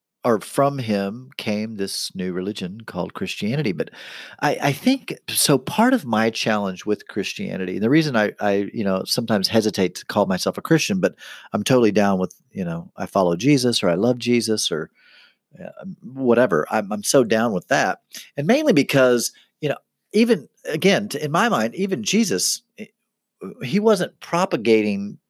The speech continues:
for p-, this new religion. I, he was propagating the, the message that he propagated, uh, you know, a message of, of love and joy and peace and charity and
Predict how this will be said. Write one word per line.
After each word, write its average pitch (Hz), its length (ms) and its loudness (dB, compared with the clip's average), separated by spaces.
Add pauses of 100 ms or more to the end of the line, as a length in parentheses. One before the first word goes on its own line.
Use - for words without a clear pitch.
for 113 140 -6
p-, - 220 -20 (1120)
this 131 300 2
new 135 140 6
religion. 107 720 2
I, 123 140 -6 (120)
he 170 220 0
was 214 140 4
propagating 110 920 0 (180)
the, 107 480 0
the 110 100 -6
message 117 640 -2 (640)
that - 200 0
he 139 540 4 (560)
propagated, 110 640 -2 (920)
uh, 95 460 2 (1300)
you 139 100 -6
know, 95 120 -4
a 92 60 -4
message 104 360 0
of, - 220 -4
of 110 160 -2
love 113 380 0
and 85 240 -10
joy 120 380 0
and 80 120 -10
peace 151 360 -4
and 82 200 -10
charity 78 500 -2
and 92 220 -20